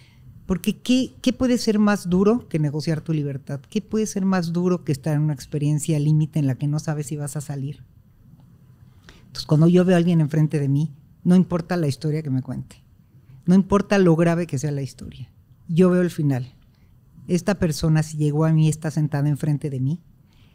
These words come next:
va a salir resiliente. Es mi misión. Entonces, yo no trabajo con el dolor.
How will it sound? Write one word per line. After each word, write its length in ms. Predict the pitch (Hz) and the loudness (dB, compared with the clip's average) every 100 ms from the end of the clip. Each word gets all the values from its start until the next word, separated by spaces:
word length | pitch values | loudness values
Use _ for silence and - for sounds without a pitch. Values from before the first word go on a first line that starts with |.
| _ _ _ _ _ _ | _ _ _ _ _ _
va 380 | - 165 160 190 | -8 0 2 4
a 220 | 247 - | 2 -4
salir 400 | - 170 147 156 | -8 -2 0 -2
resiliente. 640 | 160 165 143 - - - _ _ _ _ _ _ - _ - - _ _ - | -4 -8 -8 -8 -14 -20 _ _ _ _ _ _ -20 _ -20 -20 _ _ 0
Es 160 | 190 | 4
mi 100 | 208 | 6
misión. 380 | 196 170 139 120 - _ - _ _ - - - | 6 4 0 -2 -4 _ -20 _ _ -20 -20 -16
Entonces, 420 | - 180 214 196 - | -6 0 2 2 2
yo 160 | 185 214 | 4 4
no 100 | 220 | 4
trabajo 400 | 196 180 196 175 | 2 0 0 0
con 140 | 170 | 0
el 100 | 151 | 2
dolor. 400 | 151 170 131 | 0 0 -2